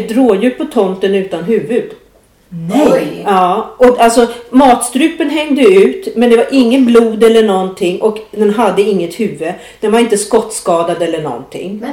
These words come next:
Speaker 3: vad konstigt.
Speaker 1: Så att, ja, och det där tyckte vi var jätte-, eh, konstigt. Så vi började, eh, jag började fråga runt, eh, jägare då, då.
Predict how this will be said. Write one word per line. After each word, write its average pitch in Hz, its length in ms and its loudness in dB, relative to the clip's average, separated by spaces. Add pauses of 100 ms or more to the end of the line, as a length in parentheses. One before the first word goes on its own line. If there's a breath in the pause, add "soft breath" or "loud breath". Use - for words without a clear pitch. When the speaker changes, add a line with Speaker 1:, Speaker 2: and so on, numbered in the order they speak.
Speaker 3:
vad - 220 -16
konstigt. - 500 -20 (420 soft breath)
Speaker 1:
Så - 200 0
att, 226 240 -2
ja, 226 460 2 (100)
och 226 240 0
det 240 100 2
där 254 160 4
tyckte 269 260 -4
vi 208 160 4
var 190 100 0
jätte-, 185 680 -4
eh, 170 260 -4
konstigt. 240 520 -4
Så 190 80 -8
vi 214 160 2
började, 220 380 2 (340 loud breath)
eh, 196 360 0
jag 208 100 2
började 220 240 2
fråga 226 440 0
runt, 269 300 0 (100)
eh, 196 480 -2
jägare 208 640 0
då, 131 180 -4
då. 147 220 -6